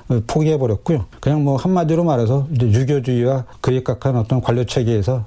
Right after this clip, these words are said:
완전히 스스로를 이제 이탈시키고 있는 것이죠. 그러니까 완전히 거의 수동적으로 따라가면서 아부나하고 있는 그런 지경에 이제 처하게 된 거죠.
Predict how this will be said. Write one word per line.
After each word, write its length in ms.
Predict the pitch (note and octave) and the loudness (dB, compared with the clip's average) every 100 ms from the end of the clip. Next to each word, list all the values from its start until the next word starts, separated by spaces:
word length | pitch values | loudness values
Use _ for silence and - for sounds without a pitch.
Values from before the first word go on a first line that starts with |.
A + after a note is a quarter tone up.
| - | -4
완전히 300 | G#2 C#3+ E3 | 0 0 0
스스로를 460 | - A#3+ G3 E3 D#3+ | -2 -2 0 2 2
이제 200 | E3 D#3+ | 0 0
이탈시키고 640 | B2 F3+ E3+ - - D#3 | -2 -2 -4 -4 -2 0
있는 220 | D#3+ C#3+ D3 | 0 2 0
것이죠. 400 | C#3 - G2+ G2+ - - - - - | -2 -2 -2 -2 -6 -20 -20 -10 -4
그러니까 220 | A#2 D3+ | -2 0
완전히 380 | C#3 C3 C#3 A2+ | 0 0 0 -2
거의 180 | - B2 | -2 -2
수동적으로 580 | - G#3+ E3 C#3 C#3+ C#3+ | 0 -2 0 0 -2 -2
따라가면서 840 | F#3 E3+ D3+ C#3+ B2 A2+ C3+ C3+ - | -2 0 0 0 2 2 0 -2 -2
아부나하고 920 | G#2+ A#2+ A#2 B2 C3 A#2 - C#3 C3 | 0 2 2 0 0 0 -2 -2 0
있는 280 | G#2+ F2+ F2 - - - | 2 2 0 -4 -18 -8
그런 200 | - C3 | -2 -2
지경에 360 | B2 A#2+ C3+ D3 | 0 0 0 0
이제 180 | C3+ C3+ | 0 -2
처하게 400 | - D3+ B2+ C#3+ | -2 -2 0 -2
된 220 | B2 C#3+ | 0 0
거죠. 280 | A2 F#2+ | 0 0